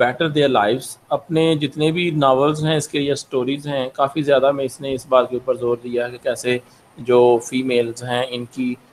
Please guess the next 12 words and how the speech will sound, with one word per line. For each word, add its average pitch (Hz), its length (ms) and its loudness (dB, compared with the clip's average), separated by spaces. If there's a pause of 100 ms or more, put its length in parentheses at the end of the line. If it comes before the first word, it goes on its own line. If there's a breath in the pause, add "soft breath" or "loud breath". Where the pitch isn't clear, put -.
(180)
अ, 120 140 -2
जो 120 180 -2
lives 117 360 0
हैं 120 60 -12
उनको 117 240 -16
बेहतर 113 240 -6
किया 110 260 -12
जाए। 107 120 -12
They 131 200 2
often 139 320 -4
dream 156 420 4
of - 20 -10